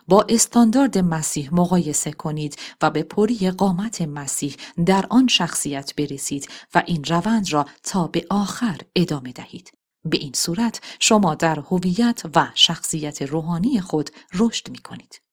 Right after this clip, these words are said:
کلید اصلی برای رشد در شخصیت روحانی رازگاهان می‌باشد.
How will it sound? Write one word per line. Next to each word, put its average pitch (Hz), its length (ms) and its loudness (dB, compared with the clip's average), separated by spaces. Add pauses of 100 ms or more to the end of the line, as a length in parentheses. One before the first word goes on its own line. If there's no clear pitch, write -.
(2250)
کلید 277 280 10
اصلی 214 400 4
برای 196 460 4
رشد 147 240 -4 (160)
در 175 140 2
شخصیت 214 640 0
روحانی 147 600 -4
رازگاهان 180 680 0
می‌باشد. - 520 -8